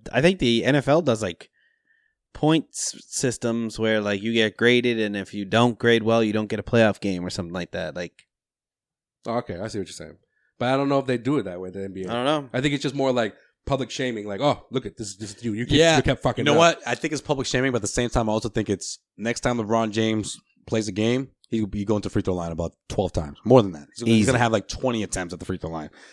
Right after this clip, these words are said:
Speaker 3: It's like, "Look, we messed up.
Speaker 1: Yeah, Mal-
Speaker 3: We got you in the future." It's like an unofficial, like,
Speaker 1: Marty
Speaker 3: "I owe you."
Speaker 1: McCutcheon's gonna be on that game.
Speaker 3: Yeah,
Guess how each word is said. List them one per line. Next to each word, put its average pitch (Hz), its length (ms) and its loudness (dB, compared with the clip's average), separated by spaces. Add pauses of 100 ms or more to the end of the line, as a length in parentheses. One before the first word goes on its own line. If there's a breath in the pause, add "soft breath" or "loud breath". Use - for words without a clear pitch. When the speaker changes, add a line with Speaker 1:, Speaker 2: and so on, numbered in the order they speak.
Speaker 3:
It's - 180 -6
like, 120 160 0
"Look, 131 200 2
we 120 100 0
messed 127 280 0
up. 127 200 4
Speaker 1:
Yeah, 92 100 -4
Mal- 110 340 -2
Speaker 3:
We 113 120 2
got 139 240 8
you 147 60 2
in 147 40 2
the 139 80 0
future." 127 440 4
It's 117 100 0
like 131 100 2
an 127 80 0
unofficial, 120 640 2
like, 90 320 -4 (420)
Speaker 1:
Marty 117 200 2
Speaker 3:
"I - 20 6
owe 113 100 8
you." 101 120 4
Speaker 1:
McCutcheon's 98 340 -2
gonna 95 160 -8
be 95 100 -6
on 90 180 -8
that 90 180 -10
game. 90 360 -10
Speaker 3:
Yeah, 101 320 -2